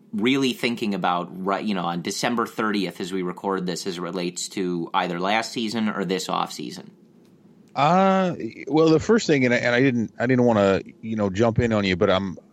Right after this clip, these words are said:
Speaker 2: uh, in regards to, like, obsessing over Jason Heyward working on his swing, I'm not sure why you guys would be, uh, worried at all about a San Francisco Giants player,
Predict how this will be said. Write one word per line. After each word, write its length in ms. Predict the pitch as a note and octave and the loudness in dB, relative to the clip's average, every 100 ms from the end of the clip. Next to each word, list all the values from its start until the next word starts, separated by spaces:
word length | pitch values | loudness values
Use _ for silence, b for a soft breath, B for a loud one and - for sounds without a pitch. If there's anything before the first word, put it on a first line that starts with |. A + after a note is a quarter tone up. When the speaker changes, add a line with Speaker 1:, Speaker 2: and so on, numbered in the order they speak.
| - | -14
Speaker 2:
uh, 60 | - - - | -12 -12 -6
in 220 | A2+ A#2+ | 0 2
regards 420 | G2+ A#2 B2+ A#2+ | 4 6 4 2
to, 180 | G#2+ G2 | 2 4
like, 160 | F#2+ | 4
obsessing 440 | G2+ F2 A2+ A2 G#2 | 0 -4 -6 -2 0
over 180 | F#2+ F#2 | 2 2
Jason 300 | G2+ G2 F#2 | 0 -2 0
Heyward 220 | G#2+ F#2+ | 2 4
working 260 | F#2+ - | 2 0
on 0 | |
his 100 | F2+ | -2
swing, 220 | - G#2+ F#2+ | 0 0 0
I'm 80 | |
not 180 | F#2 G2+ - _ | 2 0 -2 _
sure 340 | - - G#2+ | -10 0 4
why 200 | G2 F#2 | 4 4
you 100 | G2 | 2
guys 300 | F2+ F#2 F#2 | 2 0 0
would 80 | F2+ | -2
be, 500 | F2+ F2+ E2+ - E2+ | -4 -4 -6 -6 -6
uh, 20 | |
worried 300 | F2 F2+ F#2 | 0 2 4
at 60 | F2 | 4
all 180 | F2+ F2 | 4 4
about 280 | E2 E2 | 2 2
a 120 | D#2+ D#2 _ - | 2 -2 _ -6
San 160 | - | -4
Francisco 360 | F#2 - F#2+ F2+ | -2 -4 -2 -2
Giants 380 | D2+ F2+ F#2+ - | 0 0 0 -2
player, 320 | - D#2+ E2 | -2 0 0